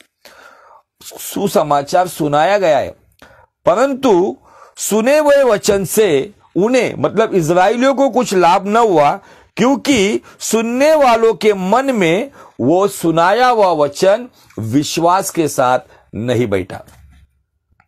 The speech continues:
सुनाया हुआ वचन विश्वास के साथ नहीं बैठा, ये कारण है। और मैं इन बातों को बार बार इसलिए दोहरा रहा हूं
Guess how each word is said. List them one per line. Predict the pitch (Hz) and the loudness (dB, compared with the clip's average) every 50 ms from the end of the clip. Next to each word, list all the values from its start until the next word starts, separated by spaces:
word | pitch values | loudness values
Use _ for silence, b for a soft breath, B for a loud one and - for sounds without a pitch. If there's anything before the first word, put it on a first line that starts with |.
| _ _ _ _ B B B B B B B | _ _ _ _ B B B B B B B
सुनाया | - - - 143 143 160 180 196 208 | -16 -6 -2 0 0 2 2 2 2
हुआ | 202 185 156 | 2 2 2
वचन | 131 123 117 113 - - 202 254 285 277 b b b b b b - | 0 0 -2 0 0 0 0 0 -2 -8 b b b b b b -12
विश्वास | 98 104 120 147 143 - - 185 196 190 - | -6 -4 -4 -4 -2 0 0 0 0 0 -2
के | - 151 127 | -4 -6 -2
साथ | - - 127 147 - - - - _ _ _ _ | 0 0 2 2 0 -2 -6 -14 _ _ _ _
नहीं | - 98 104 107 113 123 135 135 127 143 | -12 -10 -8 -8 -4 -2 -2 0 0 0
बैठा, | 131 117 104 90 - - - - _ _ _ _ _ _ _ _ _ _ _ _ _ - | 0 -2 -4 -4 -6 -12 -18 -18 _ _ _ _ _ _ _ _ _ _ _ _ _ -2
ये | 220 277 | -2 0
कारण | 285 285 - 185 165 151 147 160 185 180 | -2 0 -2 0 0 2 2 0 0 0
है। | 147 107 98 - - _ _ _ _ _ _ _ _ B B B B B B B - | -2 -2 -4 -6 -8 _ _ _ _ _ _ _ _ B B B B B B B 0
और | - 175 208 220 214 175 - - b b b b b b _ _ _ _ _ _ _ | 2 2 2 2 0 -2 -6 -14 b b b b b b _ _ _ _ _ _ _
मैं | - 170 226 269 277 254 240 - - - | -4 0 2 2 2 2 0 -4 -6 -10
इन | - - 202 233 | -8 -6 -4 0
बातों | 220 180 180 175 - - 233 247 | 2 2 2 2 2 0 -2 0
को | 226 240 247 240 190 - - - _ _ _ _ _ 120 | 2 2 2 0 0 -4 -8 -14 _ _ _ _ _ -2
बार | 127 156 175 202 220 233 | 0 2 2 2 0 2
बार | 214 240 233 196 | 0 0 0 0
इसलिए | 190 170 - 175 220 233 | -4 -6 -2 -2 -2 0
दोहरा | 202 180 160 151 160 160 | 2 0 2 2 2 2
रहा | 156 151 | 2 2
हूं | 139 139 | 0 0